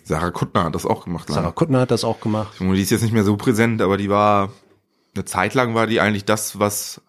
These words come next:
Speaker 1: die hatte ja auch mal eine Late Night, fällt mir gerade ein.
Speaker 2: Ja.
Speaker 1: Aber nicht so, nicht ganz so klar. Die hatte kein Stand-up und so ein Gesch-, so eine Geschichten, glaub ich.
Speaker 2: Aber
Speaker 1: Aber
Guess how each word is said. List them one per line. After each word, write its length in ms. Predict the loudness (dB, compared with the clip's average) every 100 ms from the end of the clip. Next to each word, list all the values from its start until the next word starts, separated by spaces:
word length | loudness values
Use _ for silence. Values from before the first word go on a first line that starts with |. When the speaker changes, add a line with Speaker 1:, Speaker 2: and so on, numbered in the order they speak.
| _
Speaker 1:
die 60 | 0
hatte 120 | 2
ja 40 | 2
auch 60 |
mal 100 | 2
eine 80 | 2
Late 220 | 0 -2
Night, 160 | -6 -10
fällt 160 | -10
mir 60 | -8
gerade 200 | -6 -6
ein. 240 | -6 -10 -14 -14
Speaker 2:
Ja. 140 | -12 -12 _ _ _ _ _
Speaker 1:
Aber 220 | -2 2
nicht 220 | 2 2 2
so, 580 | 4 6 6 4 0 -10 -16
nicht 220 | -8 -2
ganz 160 | 0 2
so 60 | 2
klar. 120 | 2
Die 60 |
hatte 100 | 2
kein 140 | 0 -2
Stand-up 400 | 0 0 2 0
und 80 | 0
so 100 | -2
ein 40 |
Gesch-, 180 | -4 -4
so 140 | -2
eine 120 | 0 0
Geschichten, 420 | -2 -6 -6 -4
glaub 180 | -2 -2
ich. 200 | -4 -10 0
Speaker 2:
Aber 140 | 2
Speaker 1:
Aber 220 | 2 0